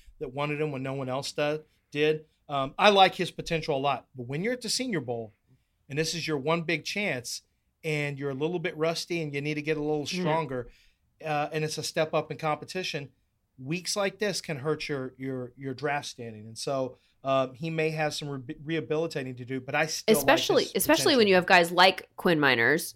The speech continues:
Speaker 2: who is in the same boat, right?
Speaker 1: And, and
Speaker 2: He also
Speaker 1: excels.
Speaker 2: didn't play this year, and he's
Speaker 1: Yeah.
Speaker 2: coming out of D three, and he's kinda
Speaker 1: D three.
Speaker 2: dominating. So
Speaker 1: Yeah. Yeah, that's a great point. And, I mean, he really did dominate.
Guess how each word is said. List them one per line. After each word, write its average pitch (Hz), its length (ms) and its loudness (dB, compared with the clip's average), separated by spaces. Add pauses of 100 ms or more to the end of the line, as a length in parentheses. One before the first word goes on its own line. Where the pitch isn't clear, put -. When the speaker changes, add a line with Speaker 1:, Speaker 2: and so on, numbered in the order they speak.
(100)
Speaker 2:
who 196 340 6
is 190 160 8
in 190 80 6
the 170 80 4
same 143 240 2
boat, 160 340 6
right? 151 360 8
Speaker 1:
And, 175 200 6
and 180 300 8
Speaker 2:
He 233 60 12
also 269 320 12
Speaker 1:
excels. 214 80 8
Speaker 2:
didn't 208 260 8
play 170 220 10
this 151 260 6
year, 151 320 4
and 220 240 8
he's 196 180 -2
Speaker 1:
Yeah. - 60 0
Speaker 2:
coming 170 240 6
out 165 100 8
of 156 120 4
D 165 180 2
three, 160 460 2
and 175 200 4
he's 160 160 -2
kinda 190 140 2
Speaker 1:
D 180 60 6
three. 156 80 4
Speaker 2:
dominating. 123 640 2 (160)
So 143 280 2
Speaker 1:
Yeah. 175 300 4 (300)
Yeah, 196 180 8
that's 202 140 4
a 190 60 -4
great 175 240 0
point. 180 260 0
And, 160 140 4
I 156 60 2
mean, 156 240 -2 (300)
he 214 140 0
really 165 380 2
did 131 340 -6
dominate. 127 460 -6